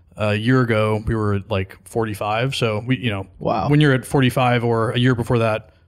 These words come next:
Speaker 1: twenty-five or, you know, fifteen, you can't do a lot of these basic things. So the team's quite large now, but
Speaker 2: Mm-hmm.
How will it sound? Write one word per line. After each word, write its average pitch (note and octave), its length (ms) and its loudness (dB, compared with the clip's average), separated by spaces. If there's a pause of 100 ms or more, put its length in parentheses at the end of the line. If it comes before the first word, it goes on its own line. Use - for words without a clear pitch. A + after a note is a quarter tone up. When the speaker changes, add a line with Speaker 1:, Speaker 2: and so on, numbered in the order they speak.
(140)
Speaker 1:
twenty-five A#2+ 580 2
or, G#2+ 280 -4
you A#2 80 -6
know, G2+ 140 -4 (100)
fifteen, B2 600 2 (280)
you B2 180 2
can't B2 340 -2
do A2+ 120 -2
a G#2+ 40 -4
lot G#2+ 160 0
of C3 40 2
these C#3 120 2
basic D#3 320 2
things. E3 220 4
So B2 120 2
the B2 100 -2
team's E3+ 240 2
quite A#2+ 220 0
large A2+ 260 -6
now, B2 360 2
but C#3+ 240 2
Speaker 2:
Mm-hmm. C3+ 160 0